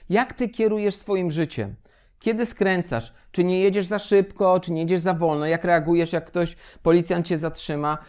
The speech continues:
Jak reagujesz, jak chce cię zatrzymać ktoś na stopa?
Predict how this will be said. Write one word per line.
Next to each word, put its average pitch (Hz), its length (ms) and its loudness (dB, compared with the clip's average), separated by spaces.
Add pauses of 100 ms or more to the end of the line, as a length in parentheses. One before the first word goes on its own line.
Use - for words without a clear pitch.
(160)
Jak 165 220 2
reagujesz, 170 500 0
jak 165 200 -4
chce 170 180 -8
cię 170 100 -6
zatrzymać 156 460 -8
ktoś - 240 -8
na 156 100 -6
stopa? 139 540 -2